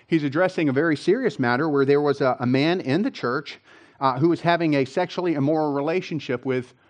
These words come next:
with his stepmother. And the church was not, well, not dealing with that. Uh, instead, the church seemed to be proud in some way. They've been confused in some way about,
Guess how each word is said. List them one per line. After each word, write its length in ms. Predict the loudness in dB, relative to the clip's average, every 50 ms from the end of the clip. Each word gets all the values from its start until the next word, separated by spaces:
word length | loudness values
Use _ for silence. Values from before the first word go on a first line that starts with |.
| _ _ _ _ _ _
with 160 | -4 -4 -2
his 160 | -2 -2 -4
stepmother. 600 | -4 -4 -4 -2 -2 -2 -4 -4 -4 -8 -12 -14 -18 _ _ _ _ _ _ _ _ _ _ _ _ _ _ _ _ _ _ _ _ _ _ _ _ _ _ _ _ _ _ _ _ _ _ _ -4
And 120 | -2 -2 -2
the 60 | -2
church 460 | -4 -2 -2 -2 -2 -2 -4 -8 -10
was 160 | -8 -6 -4
not, 280 | 0 0 0 0 -2 -8 -18 _ _ _ _ _ _
well, 160 | -4 -2 -2 0
not 240 | 0 0 0 0
dealing 340 | 0 0 0 0 0 -2 -2
with 180 | -4 -4 -6 -8
that. 360 | -10 -10 -10 -12 -14 -18 -20 _ _ _ _ _ _ _ _ _ _ -10
Uh, 140 | -8 -6 -4
instead, 500 | -4 -4 -4 -2 -2 0 2 2 2 2
the 100 | 0 0
church 300 | 0 -2 -4 -4 -4 -2
seemed 180 | 0 0 0 0
to 60 | 0
be 140 | 0 -2 -2
proud 400 | -2 0 0 2 2 2 0 0
in 160 | -2 -4 -4
some 180 | -4 -4 -4
way. 160 | -4 -6 -6 -4
They've 180 | -4 -4 -2
been 280 | 0 0 0 0 -2 -4 -6 -14 _ _ _ _
confused 560 | -4 -2 -2 -2 -2 -4 -4 -2 -2 -2 -2
in 100 | -2 -4
some 240 | -2 -2 -4 -2 -2
way 220 | 0 0 0 0 0
about, 320 | 0 0 0 -2 -2 -4